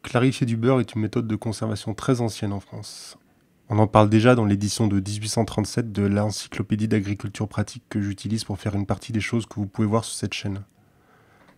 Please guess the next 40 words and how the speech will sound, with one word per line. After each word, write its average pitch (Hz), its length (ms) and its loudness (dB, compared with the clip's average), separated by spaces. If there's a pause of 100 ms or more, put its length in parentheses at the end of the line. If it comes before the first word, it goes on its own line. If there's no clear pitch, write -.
(180)
À 117 40 -2
l'époque, 131 420 2
les 117 40 2
frigos 117 360 0
n'existaient 107 420 -2
pas 120 340 2
et 101 140 0
cela 107 320 -2
permettait 104 460 0
de - 40 -20
transporter - 520 -4
le 104 60 0
beurre 113 260 0
sur - 160 -8
de 101 80 -2
longues 117 180 0
distances 113 500 -4
de 98 140 -2
plusieurs 104 320 -6
centaines 123 320 -2
de 113 80 2
kilomètres 104 420 -2
sans - 200 -4
qu'il 110 100 -8
s'abîme. 101 400 -4 (640)
Ça - 160 -2
existe 98 240 -2
aussi 113 160 0
dans 113 120 2
d'autres 120 200 2
cultures. 120 480 -2
Les 107 220 0
Indiens 110 220 2
font 107 200 -2
un 104 60 2
beurre 113 180 2
clarifié 107 400 0
appelé 107 260 0
le 104 140 0
ghee 117 380 -4